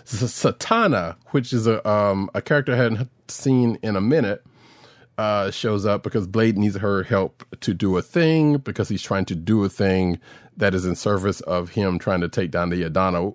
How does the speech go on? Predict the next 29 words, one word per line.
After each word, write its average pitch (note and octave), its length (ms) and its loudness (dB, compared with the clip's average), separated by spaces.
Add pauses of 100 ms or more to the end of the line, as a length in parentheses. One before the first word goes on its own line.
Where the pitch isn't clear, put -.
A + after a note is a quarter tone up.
(160)
which - 400 -2 (260)
he E3+ 460 2
has G#2+ 300 2
un-, G2+ 360 0
unleashed F#2+ 440 -2
upon F2+ 360 -2
the E2+ 80 -4
world. F2 580 0 (240)
And G#2 80 -8
apparently G#3 360 0
a D3+ 60 0
lot C#3 240 0
of A#2+ 160 -4
people, A#2 460 -2 (500)
um, G2+ 440 -2
supernaturally, G#2+ 960 0 (560)
uh, F2+ 520 -2
adjacent G#2+ 680 0
know A2 280 6
about F#2 300 0
this F2+ 400 -4
or G2 160 4
have F#2 220 0
heard A2 240 2
about F2+ 200 0
it E2 60 -4
already. E2+ 300 -2
'Cause F#2 320 -6 (200)
as, G#2+ 280 0